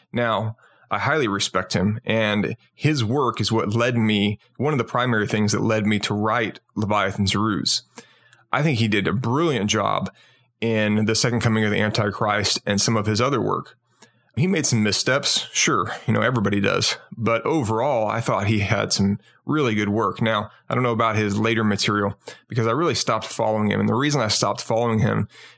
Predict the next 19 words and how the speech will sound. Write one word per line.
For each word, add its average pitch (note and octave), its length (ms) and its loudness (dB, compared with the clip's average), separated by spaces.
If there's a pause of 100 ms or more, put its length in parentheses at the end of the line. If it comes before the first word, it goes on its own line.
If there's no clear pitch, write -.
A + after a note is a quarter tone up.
is A2 60 -6
because A2+ 340 0 (460)
after A#2 240 -2
having, C3 480 0
um, G#2 440 0 (300)
an A2 240 -4
email C3+ 320 0
discussion G#2 560 0
with G2+ 160 0
him, G2+ 300 0 (380)
I A#2 80 0
came B2+ 240 0
to G#2+ 60 0
realize A2 520 0
that G#2+ 240 0 (540)
not C3 240 0
only A#2+ 440 0
was G#2+ 340 0
he A2 400 0